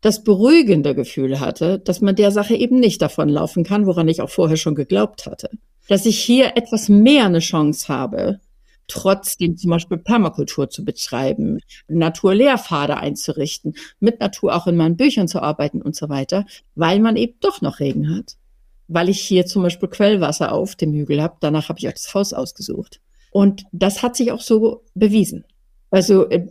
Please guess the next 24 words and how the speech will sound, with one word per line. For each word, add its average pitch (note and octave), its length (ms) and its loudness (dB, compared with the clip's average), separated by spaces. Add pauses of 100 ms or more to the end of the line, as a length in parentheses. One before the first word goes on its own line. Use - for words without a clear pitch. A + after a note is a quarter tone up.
hier G3 200 2
gibt's - 300 -4
halt A3 160 -4
noch G#3 160 -4
kühle G#3 280 2
Winter, G3 420 4
hier E3+ 200 2
gibt's F3+ 300 -2
immer G3 240 2
noch F#3+ 180 0
Regen. F#3+ 400 2
Wir E3 140 2
haben D#3+ 180 0
sogar D#3+ 220 -2
dieses E3+ 340 -4
Jahr D#3+ 140 0
sehr D#3+ 180 0
viel F3 160 -4
mehr E3 200 0
als D#3 220 -2
in - 140 -2
den D3 80 0
letzten F3+ 380 -2
zweien. G3 580 -2